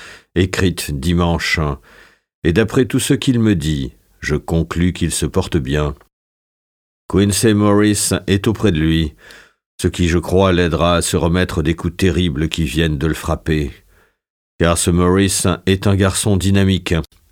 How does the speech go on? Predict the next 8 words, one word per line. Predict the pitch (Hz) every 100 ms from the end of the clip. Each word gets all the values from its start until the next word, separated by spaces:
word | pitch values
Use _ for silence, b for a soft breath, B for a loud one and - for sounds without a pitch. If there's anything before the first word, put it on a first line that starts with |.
| -
et | 98
plein | 110 120
d'entrain. | 110 113 - 82 67 _ _ _ _ _ _ _ _ _ _ -
D'ailleurs, | 67 92 90 101 101 76 69 b b
celui-ci | - - 80 87 85 87
m'a | 85 82
écrit | 82 90 78
également, | 76 73 73 80 80